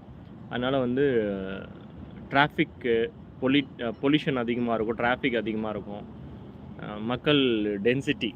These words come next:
பாப்புலேஷன் அதிகமா இருக்கும். அதுக்கு அடுத்தது தெமான்றது நாங்க இருக்கிறது. ஒரு நாற்பது நிமிட டிராவல்.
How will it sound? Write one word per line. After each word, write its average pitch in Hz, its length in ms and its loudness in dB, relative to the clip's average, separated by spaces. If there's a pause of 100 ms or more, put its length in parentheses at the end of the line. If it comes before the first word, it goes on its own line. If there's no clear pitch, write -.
(120)
பாப்புலேஷன் 127 440 0
அதிகமா 107 360 -4
இருக்கும். 92 300 -10 (500)
அதுக்கு 151 260 2
அடுத்தது 170 540 4
தெமான்றது 156 680 2
நாங்க 120 240 -2
இருக்கிறது. 107 360 -2 (760)
ஒரு 117 480 2 (760)
நாற்பது 147 320 4
நிமிட 143 680 4
டிராவல். 113 360 4